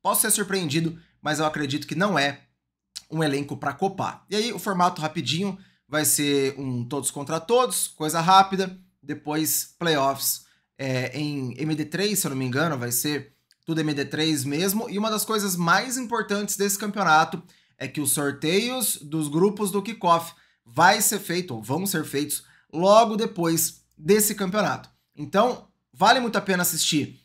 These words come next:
não só porque vai ser essa misturona, esse amistosão que tende a ser muito da hora, tende a ser bem diferente, mas também porque os sorteios vão ser feitos, e aí a gente sabe como que vão tá os grupos, et cetera, dentro do formato ali do Kickoff, que tem vídeo aqui no canal também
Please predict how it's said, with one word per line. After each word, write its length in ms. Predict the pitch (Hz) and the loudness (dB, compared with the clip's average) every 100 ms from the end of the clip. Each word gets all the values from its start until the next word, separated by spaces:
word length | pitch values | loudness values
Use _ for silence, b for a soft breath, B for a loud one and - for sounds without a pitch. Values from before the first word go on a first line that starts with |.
| _ - | _ -4
não 300 | 208 330 320 | 2 2 4
só 200 | 233 196 | 2 2
porque 480 | 190 180 180 170 139 | 0 -2 -2 -2 -12
vai 260 | 120 180 | 0 2
ser 160 | 180 180 | 2 0
essa 180 | 165 165 | -2 -2
misturona, 680 | 160 - 165 151 202 190 143 | -4 -4 -2 0 2 2 0
esse 160 | 135 | 0
amistosão 600 | 160 156 - 151 123 160 | 0 -2 -4 -4 -2 -2
que 280 | 165 151 120 - _ - | -4 -10 -14 -20 _ -8
tende 260 | 165 185 | -4 -2
a 40 | 160 | -2
ser 160 | 156 | -2
muito 220 | 147 151 | -4 -4
da 160 | 151 139 | 2 4
hora, 240 | 156 208 | 6 4
tende 220 | 160 156 151 | 0 -4 -2
a 40 | |
ser 160 | 156 139 | -2 -2
bem 180 | 143 | -6
diferente, 500 | 156 160 143 175 - B B B | -6 -6 -6 -6 -8 B B B
mas 200 | 160 175 | -2 -2
também 340 | 185 165 165 165 | -2 -2 -2 -2
porque 480 | 160 143 139 139 b - | -4 -2 -4 -4 b -14
os 140 | 147 160 | -6 -2
sorteios 640 | 170 151 143 147 147 - | -2 -2 -2 -2 -2 -6
vão 260 | 135 147 156 | -6 -6 -4
ser 160 | 180 | -4
feitos, 460 | 170 139 135 - - b _ | -4 -4 -2 -4 -8 b _
e 80 | 139 | -4
aí 100 | 135 | -2
a 40 | |
gente 180 | 131 131 | -2 -2
sabe 240 | 151 139 | -2 -2
como 200 | 139 131 | -4 -8
que 80 | 131 | -6
vão 140 | 131 | -6
tá 140 | 123 131 | -2 -2
os 140 | 117 | -2
grupos, 480 | 120 190 240 185 156 | -4 -4 -4 -4 -6
et 120 | 156 | -4
cetera, 400 | - 151 151 160 | -2 -4 -4 -6
dentro 380 | 131 151 160 156 | -4 -6 -6 -8
do 100 | 147 | -8
formato 540 | - 156 135 131 127 | -4 -4 0 -2 -2
ali 160 | 139 135 | -4 -4
do 160 | 127 123 | -4 -6
Kickoff, 600 | - - 170 156 123 110 | -10 -2 4 4 2 -10
que 80 | |
tem 180 | - 156 | -10 -6
vídeo 300 | 127 147 147 | -2 -2 -2
aqui 100 | 131 | -8
no 80 | 135 | -6
canal 280 | 139 135 127 | -2 -2 -2
também 460 | 175 143 135 131 | -2 -4 -4 -8